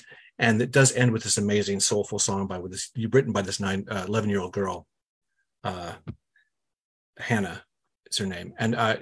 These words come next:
anyway, I just, like, I have to go talk to these, these girls who literally put on a play while bombs were falling, came and brought it to Brooklyn. Um, and the story of how they got visas, they talked, they talked to Hak-, Hakeem Jeffries and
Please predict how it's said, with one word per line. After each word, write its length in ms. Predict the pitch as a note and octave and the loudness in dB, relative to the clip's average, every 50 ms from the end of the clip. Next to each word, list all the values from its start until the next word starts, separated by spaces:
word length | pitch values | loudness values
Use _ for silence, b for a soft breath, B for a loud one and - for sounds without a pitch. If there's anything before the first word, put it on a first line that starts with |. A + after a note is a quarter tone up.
| - - | -4 2
anyway, 320 | - D3 B2+ A2 F#2+ G#2 - | 4 6 6 6 4 4 2
I 60 | A#2+ A2+ | 0 0
just, 180 | A2 A2+ - | 2 2 2
like, 140 | A#2 A2+ - | 2 2 2
I 80 | A#2+ A#2 | 2 2
have 140 | B2 A#2+ | 2 2
to 80 | - A2+ | 0 0
go 240 | A2 A2 G#2 G2 - - | 2 2 2 2 0 -2
talk 180 | - - A2+ A2 | 0 0 0 0
to 100 | - G2+ | 0 -6
these, 400 | F#2 F#2+ F#2+ - - - - - _ _ _ _ _ _ _ _ - | -6 -4 -4 -4 -4 -6 -10 -12 _ _ _ _ _ _ _ _ -8
these 140 | - G#2 G2+ | -6 -6 -2
girls 240 | - A2+ G#2+ G2 - | 0 0 0 0 0
who 80 | G#2+ | -2
literally 380 | G2 G#2+ A2+ A2 G#2 G2+ F#2 - b b b b b b b b b b b b _ _ _ _ _ _ _ _ - | 0 0 0 0 0 0 -2 -4 b b b b b b b b b b b b _ _ _ _ _ _ _ _ 0
put 100 | - C3 | 2 4
on 120 | B2+ A#2+ A2+ | 4 4 2
a 40 | |
play 480 | G#2 - - A#2+ G#2 G2+ G2 F#2+ G2 - | 2 2 2 2 4 4 4 2 0 0
while 140 | - G#2 G2+ | -2 -2 -2
bombs 320 | F2+ G2 G2 G2 G2 G2 G#2 | -2 -2 -2 -2 -2 -2 -4
were 60 | F#2+ | -4
falling, 520 | - G#2+ G2 F#2+ F#2 F2+ F#2 F#2+ G2 G2+ _ _ _ _ _ _ _ - | -4 -4 -4 -4 -6 -8 -8 -8 -10 -10 _ _ _ _ _ _ _ -4
came 300 | - C3 A#2+ A#2 A#2+ B2 | 0 2 2 4 2 2
and 100 | A2+ A2+ | 0 0
brought 140 | A2 A2 G#2 | 0 0 0
it 80 | G2+ - | -2 -2
to 80 | - G2 | -2 0
Brooklyn. 400 | B2 A#2 - - F2 E2+ - - - | 0 0 -2 -4 -10 -12 -12 -12 -8
Um, 280 | - G#2 G2 G2 G2 - - - - | -6 -4 -4 -4 -4 -8 -10 -10 -6
and 320 | A#2 G#2+ G#2 G2 G2 A#2+ - - - - | -4 -4 -4 -4 -6 -8 -12 -12 -8 -4
the 60 | A2+ | -2
story 440 | - - - C3+ C#3 B2+ A#2 A2+ A2 | 0 4 6 8 8 8 8 6 2
of 200 | - A2 G#2+ G#2 | 0 -2 -4 -4
how 480 | G#2+ G2+ G#2 G#2 G2+ G2 F#2+ F#2+ F#2+ - _ _ _ _ _ _ _ _ _ _ _ _ - | -2 -2 0 2 2 2 2 0 -2 -6 _ _ _ _ _ _ _ _ _ _ _ _ -6
they 140 | G#2+ G#2+ G2 | -2 -2 0
got 220 | A2 G#2 F#2+ F2 | 0 0 -2 2
visas, 680 | - B2+ C3+ C3 - C3+ B2 A#2 A2+ G#2 - - - - - _ _ _ - | 2 4 4 6 6 4 4 4 4 0 -2 -4 -4 -8 -14 _ _ _ -18
they 60 | G2+ | -14
talked, 320 | - - G2 F2 E2+ - | -8 -6 -6 -6 -6 -6
they 80 | - G2 | -8 -6
talked 220 | - - G2+ - | -6 -6 -6 -6
to 60 | - F2 | -8 -10
Hak-, 200 | G2 F2+ - - | -10 -12 -12 -12
Hakeem 440 | - - G#2 G2+ - - A2+ G#2 | -10 -8 -8 -6 -4 -2 -2 0
Jeffries 440 | G2+ A2 G#2 - - G#2+ G2+ F#2+ - | 2 0 0 0 0 0 0 0 -2
and 300 | - - G2 F#2 F2+ - | -4 -6 -6 -6 -8 -10